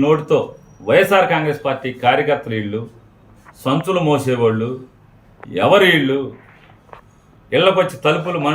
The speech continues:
మగవాళ్ళు లేనప్పుడు తలుపులు కొడుతున్నారు, తలుపులు కొట్టి మిమ్మల్ని లోబర్చుకుంటారు, వాడికి ఏం పని? అలాగే రెడ్ లైట్ ఏరియాలకు అమ్మాయిలను అమ్మేస్తున్నాను అన్నట్టు మీ నోటితోనే ఇవాళ పదివేలు ఇస్తాను అని చెప్తే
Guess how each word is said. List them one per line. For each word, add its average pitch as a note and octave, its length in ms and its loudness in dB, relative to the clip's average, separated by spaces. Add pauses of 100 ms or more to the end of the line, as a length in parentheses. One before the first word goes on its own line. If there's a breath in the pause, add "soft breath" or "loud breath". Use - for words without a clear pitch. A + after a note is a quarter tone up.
(140)
మగవాళ్ళు F#3 320 2
లేనప్పుడు D#3 380 -2
తలుపులు D3+ 340 -8
కొడుతున్నారు, C#3 560 -2 (840)
తలుపులు F#3 360 0
కొట్టి E3+ 240 -4
మిమ్మల్ని D3+ 340 -2 (220)
లోబర్చుకుంటారు, C3+ 840 0 (160)
వాడికి A2 320 -2
ఏం E3+ 80 -4 (100)
పని? C#3 220 -4 (920)
అలాగే F3 320 4 (1600)
రెడ్ A#2 220 -2
లైట్ F3 220 2
ఏరియాలకు B2+ 340 -2
అమ్మాయిలను B2+ 360 -4
అమ్మేస్తున్నాను A2 640 -6
అన్నట్టు G2+ 300 -10 (120)
మీ F#2+ 80 -8 (140)
నోటితోనే G#2+ 480 -6 (540)
ఇవాళ G#2+ 180 -4 (140)
పదివేలు G#2 380 -4
ఇస్తాను G2+ 340 -8
అని F2+ 120 -10
చెప్తే F2+ 280 -10